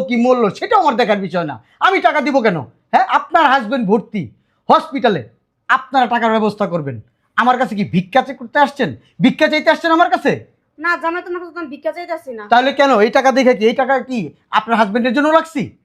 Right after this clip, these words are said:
Speaker 1: হ্যাঁ?
Speaker 2: তোমার শ্বশুর আব্বা তো অসুস্থ, সুস্থ হলে আবার তোমার টাকা তো রিটার্ন ফেরত দিতাম আমি।
Speaker 1: আমি কাউকে ধার দিই না,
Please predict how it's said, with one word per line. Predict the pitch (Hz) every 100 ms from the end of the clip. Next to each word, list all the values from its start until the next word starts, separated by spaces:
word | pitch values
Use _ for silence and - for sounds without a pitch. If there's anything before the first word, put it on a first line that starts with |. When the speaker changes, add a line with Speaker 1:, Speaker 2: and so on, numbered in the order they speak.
| _ _
Speaker 1:
হ্যাঁ? | 247 415 - _ _ _
Speaker 2:
তোমার | 339
শ্বশুর | 339 370 359
আব্বা | 339 330
তো | 330
অসুস্থ, | 330 330 302 - 277 285 277
সুস্থ | 359 359
হলে | 403 381
আবার |
তোমার | 381 359
টাকা | 370 370
তো | 370
রিটার্ন | 320 311
ফেরত | 320 330
দিতাম | 339 311
আমি। | 240
Speaker 1:
আমি | 202 226
কাউকে | 254 240
ধার | 190 196
দিই | 185
না, | 190 123